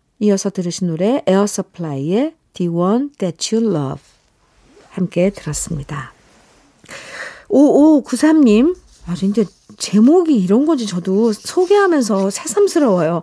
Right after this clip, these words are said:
아, 이 노래 제목이 이거였구나. <laughs> 여러분도 그러시나요? 제가 항상 제목 소개할 때 버벅거리는 이유가 있습니다.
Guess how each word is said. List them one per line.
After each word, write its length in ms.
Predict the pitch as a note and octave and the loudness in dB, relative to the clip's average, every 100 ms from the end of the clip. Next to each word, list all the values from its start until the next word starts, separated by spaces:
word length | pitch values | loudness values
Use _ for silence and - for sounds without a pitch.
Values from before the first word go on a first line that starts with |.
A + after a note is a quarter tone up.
| - | -6
아, 140 | G3+ A#3 | 0 4
이 80 | |
노래 200 | G#3+ A#3+ C4 | 4 4 2
제목이 500 | A#3+ A3 C4 A#3+ B3 | 2 2 2 2 0
이거였구나. 680 | G3 F#3+ G3 G#3 D3 F#3+ - F#4+ C#4 - - | 2 2 0 -4 -4 -4 -6 -8 -8 -6 -6
<laughs> 440 | - - G#4 - | -6 -10 -12 -4
여러분도 380 | A#3 A#3 A3 A3 | -2 0 -2 -4
그러시나요? 680 | - A3+ - G#3 G3+ B3 D4 F#4 D#4+ | -2 -4 -2 0 2 0 -4 -12 -14
제가 260 | - G#3+ | -4 0
항상 440 | B3+ C#4 C4+ B3+ F4 - - | 2 0 0 -2 -4 -10 -16
제목 280 | - B3 B3+ | -2 0 2
소개할 380 | B3 B3+ C4+ A3+ | 0 0 0 2
때 140 | A3+ | -2
버벅거리는 720 | G#3 G#3 G#3 A3+ A3+ G#3+ G3+ | -2 -4 -4 -4 -2 0 0
이유가 320 | G3 G#3 G3+ G3 | 0 0 0 -4
있습니다. 520 | - - A3 G3+ | -6 -6 -4 -6